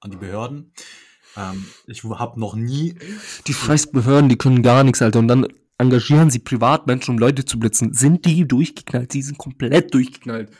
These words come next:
Speaker 2: Zwei Jahre für einen scheiß Pass. Ich bin nach Serbien gegangen. Ich habe innerhalb von vierundzwanzig Stunden einen Pass bekommen.
Speaker 1: Und das mit abschließenden Worten.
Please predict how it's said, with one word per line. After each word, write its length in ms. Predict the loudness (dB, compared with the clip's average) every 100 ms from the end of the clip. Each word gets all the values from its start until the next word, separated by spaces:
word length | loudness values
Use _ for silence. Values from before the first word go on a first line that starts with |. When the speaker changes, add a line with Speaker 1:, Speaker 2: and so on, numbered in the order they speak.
| _ _
Speaker 2:
Zwei 260 | -16 -4 2
Jahre 340 | 4 4 0
für 140 | 0 0
einen 80 | 2
scheiß 280 | 2 0
Pass. 240 | -2 -4 -4
Ich 100 | -10
bin 100 | -10
nach 100 | -8
Serbien 400 | -8 -8 -8 -8
gegangen. 280 | -10 -10 -12
Ich 80 | -14
habe 160 | -16 -16
innerhalb 440 | -14 -14 -14 -14
von 240 | -16 -18 _ _
vierundzwanzig 540 | -10 -10 -10 -14 -16 -16
Stunden 260 | -16 -14
einen 140 | -16 -16
Pass 240 | -18 -20
bekommen. 320 | _ -20 -20 _ _ _ _ _ _ _ _
Speaker 1:
Und 140 | -16 -14
das 140 | -12
mit 160 | -14 -14
abschließenden 480 | -14 -12 -12 -12 -10
Worten. 520 | -8 -8 -10 -12